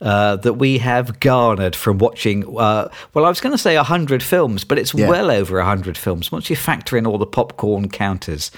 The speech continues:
Speaker 2: Oh, yeah.
Speaker 1: and you factor in, um, all the other also playing at this theatre.
Speaker 2: Yep.
Speaker 1: Uh, so, uh, from hundreds of films that we
Speaker 2: Yeah.
Speaker 1: have watched over the last two years.
Speaker 2: For sure.
Speaker 1: Have we learned anything?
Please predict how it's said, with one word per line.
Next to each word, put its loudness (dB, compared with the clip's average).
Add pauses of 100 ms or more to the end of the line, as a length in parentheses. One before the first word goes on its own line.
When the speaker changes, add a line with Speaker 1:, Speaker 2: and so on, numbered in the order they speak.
Speaker 2:
Oh, 0
yeah. -4
Speaker 1:
and -2
you 0
factor -2
in, -2
um, 0
all 2
the 0
other 2
also 0
playing -2
at -8
this -4
theatre. -2
Speaker 2:
Yep. -4 (360)
Speaker 1:
Uh, -2 (280)
so, -2
uh, -10 (180)
from -2
hundreds -2
of -2
films -2
that -8
we -2
Speaker 2:
Yeah. 0
Speaker 1:
have -4
watched -4
over -6
the -4
last -2
two -4
years. -2
Speaker 2:
For -8
sure. -6 (160)
Speaker 1:
Have 0
we 4
learned 2
anything? 0